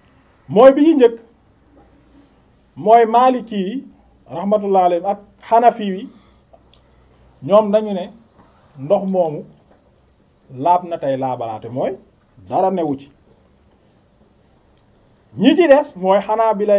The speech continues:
ak Shafi'i rahmatullah alayhim, ñoom ñu ne dañuy ut, ñoom ñu ne dañuy def ndànk,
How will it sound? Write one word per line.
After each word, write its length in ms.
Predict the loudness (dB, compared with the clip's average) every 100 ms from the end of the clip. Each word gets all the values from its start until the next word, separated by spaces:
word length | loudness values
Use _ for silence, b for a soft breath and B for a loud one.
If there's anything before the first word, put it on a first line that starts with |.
| -2
ak 80 |
Shafi'i 340 | -2 -2 -2 -4 -6
rahmatullah 500 | -6 -10 -6 -2 -2
alayhim, 260 | -2 -4
ñoom 260 | 2 4 6
ñu 100 | 4
ne 100 | 2
dañuy 220 | -4 -6 -8
ut, 140 | -12 -14
ñoom 340 | -4 0 0 0
ñu 100 | -2
ne 100 | -2
dañuy 280 | -2 -2 -2
def 140 | -2
ndànk, 260 | -4 -6